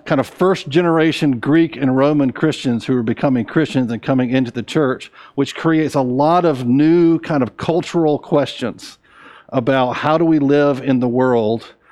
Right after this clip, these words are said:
in this new world, versus the world we used to live in. Um, and along with that is coming a lot of persecution. A lot, that's part of what's pushing the gospel out, um, away from the Jewish culture, is persecution coming against the Jews, which drives the gospel out.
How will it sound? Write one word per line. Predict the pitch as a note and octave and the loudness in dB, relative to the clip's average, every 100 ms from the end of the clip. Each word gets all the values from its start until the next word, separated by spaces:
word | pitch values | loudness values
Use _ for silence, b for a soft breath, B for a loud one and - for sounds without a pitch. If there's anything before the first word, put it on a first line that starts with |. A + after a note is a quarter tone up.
| b | b
in | C3+ C3+ | -2 2
this | D3+ - C3+ | 2 -2 -2
new | C3 F3+ D3+ | 2 2 2
world, | C3 A2 A2+ C#3+ - B B B B | 0 0 0 -2 -8 B B B B
versus | A#2 C#3 C#3+ - C#3+ C#3 C3 - - - _ C3 | -2 0 0 0 2 2 0 -4 -16 -20 _ -2
the | B2+ | 2
world | C3+ C#3+ C3+ | 4 2 2
we | B2+ | 2
used | C3+ - | 2 0
to | B2+ | -4
live | A#2+ A2 | -4 -4
in. | G2+ D#2 - _ b b b - | -6 -12 -18 _ b b b -6
Um, | B2+ B2 A#2 A2+ F#2 _ - | -2 0 2 0 -4 _ -4
and | D3 | 0
along | C#3 C3 D#3+ G#3 F3+ | 2 4 4 4 2
with | C#3+ | 2
that | C#3+ C3+ | 0 0
is | B2 | -2
coming | - D#3+ D3 | 0 0 2
a | |
lot | C#3 C#3+ | 2 0
of | C#3+ | 0
persecution. | D#3+ - - F#3+ - B2 - _ b b b b | -4 -4 -2 -2 -2 -10 -10 _ b b b b
A | C3 | -2
lot, | C3 D3 D3 B2 | 0 0 0 -2
that's | C#3 - | -2 0
part | F3 E3+ | 0 2
of | D#3 | 0
what's | D#3+ | -2
pushing | - F3 - C#3+ | -2 -2 0 -2
the | |
gospel | B2+ C3+ C#3 - C3+ | 2 0 0 -4 -6
out, | C#3+ D3 C#3+ - B B B - | -2 -2 -2 -6 B B B -4
um, | B2 A#2+ A#2 B2 | 0 0 0 0
away | A#2 C3 C#3+ | 0 2 0
from | - C#3 B2 A#2 | 0 -2 0 -2
the | |
Jewish | A#2 C#3 C3+ C3 - - - | -4 0 0 0 -4 -12 -2
culture, | F#3 F#3 - B2 B2 | 0 0 0 -2 -2
is | B2 B2+ A#2 | 0 -2 -2
persecution | - D#3 - B2+ E3+ E3+ D3 B2+ | -2 -4 -4 -4 -2 0 -2 -2
coming | C#3+ C3+ C3 A#2 | 0 0 0 -2
against | A#2+ B2+ C#3 - | -2 -2 -2 -4
the | A#2 | -8
Jews, | G#2+ D#3+ C3+ B2+ B2+ | 0 2 2 0 -2
which | A2+ F#2+ | -8 -8
drives | A#2+ C3 C3 C#3+ - | -2 0 2 0 -2
the | |
gospel | B2+ A#2+ B2 - G2+ | -2 -2 -2 -6 -4
out. | A#2 A#2 G#2+ | -2 -2 -4